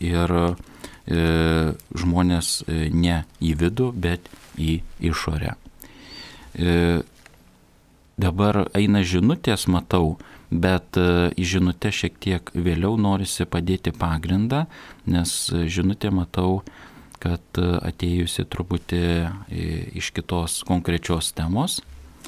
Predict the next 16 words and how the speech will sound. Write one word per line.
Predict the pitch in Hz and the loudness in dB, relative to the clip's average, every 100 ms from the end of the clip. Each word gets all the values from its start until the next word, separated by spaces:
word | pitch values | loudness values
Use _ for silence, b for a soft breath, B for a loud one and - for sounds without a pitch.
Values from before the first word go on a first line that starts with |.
| B B B B B B | B B B B B B
E, | 98 98 98 - - - - - - _ - - - _ _ - - | 2 4 2 -4 -20 -20 -20 -20 -20 _ -20 -20 -20 _ _ -16 0
ir | 131 113 | 2 2
iš | - | 2
pirmo | 139 143 123 123 113 95 | 2 4 4 4 4 2
žvilgsnio | 107 135 127 - 117 98 85 - - - - - _ - | 2 2 2 2 4 4 2 -6 -20 -20 -20 -20 _ -8
Advento | - 92 85 95 113 110 95 87 - B B B | 0 2 2 2 2 4 4 2 -2 B B B
ta | - | -2
dvasia | 101 95 90 - - 180 131 80 - - - | 0 2 2 0 0 2 2 -2 -8 -20 -6
yra | 101 98 101 98 85 - - | 0 2 4 2 0 -8 -6
savotiškai | - 104 131 107 - 107 92 | 2 2 2 0 0 0 0
kieta, | - 87 - 92 131 170 - 135 127 | 0 -2 0 0 0 -2 -10 -12 -4
rėžia | 85 85 85 82 82 80 | -2 0 2 0 0 -2
ausį, | 87 98 123 - 180 - B B B B 87 | 0 0 0 -2 -2 -4 B B B B 0
nes | 87 82 | 0 2
senoviškas | - - 92 104 92 - 87 | 0 2 4 4 0 0 0
žodis | 87 107 95 85 | 2 2 0 -2